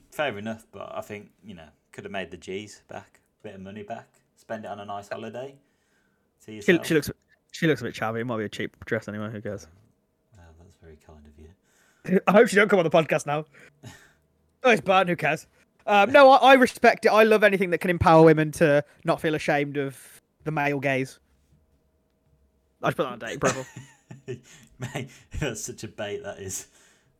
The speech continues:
Speaker 2: <laughs> I'm, I'm, I'm, I'm like, any females listening, I love women. <laughs>
Speaker 1: I respect all women.
Speaker 2: I respect all women.
Speaker 1: God, I,
Speaker 2: So, I,
Speaker 1: yeah, that's a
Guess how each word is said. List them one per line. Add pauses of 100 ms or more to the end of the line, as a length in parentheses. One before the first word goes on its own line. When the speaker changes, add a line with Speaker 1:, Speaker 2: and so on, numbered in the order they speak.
(120)
Speaker 2:
<laughs> (1040)
I'm,
I'm,
I'm,
I'm
like, (360)
any
females
listening, (160)
I
love
women.
<laughs>
Speaker 1:
I
respect
all
women. (580)
Speaker 2:
I
respect
all
women. (300)
Speaker 1:
God,
I,
Speaker 2:
So,
I,
Speaker 1:
yeah, (100)
that's
a